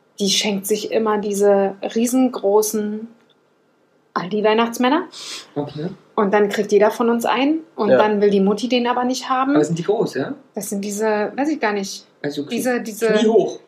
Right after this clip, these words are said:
Speaker 1: Ja,
Speaker 3: Knie
Speaker 1: ne?
Speaker 3: hoch.
Speaker 1: Knie hoch.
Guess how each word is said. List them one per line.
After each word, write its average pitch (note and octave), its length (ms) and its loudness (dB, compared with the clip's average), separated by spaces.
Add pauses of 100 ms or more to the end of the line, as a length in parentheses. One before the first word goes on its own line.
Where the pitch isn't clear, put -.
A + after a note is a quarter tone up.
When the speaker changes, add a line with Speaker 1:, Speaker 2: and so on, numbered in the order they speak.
(140)
Speaker 1:
Ja, B3 420 0 (140)
Speaker 3:
Knie - 160 -2
Speaker 1:
ne? A#3+ 80 2 (340)
Speaker 3:
hoch. - 160 -6
Speaker 1:
Knie D#4+ 420 2
hoch. B3+ 320 2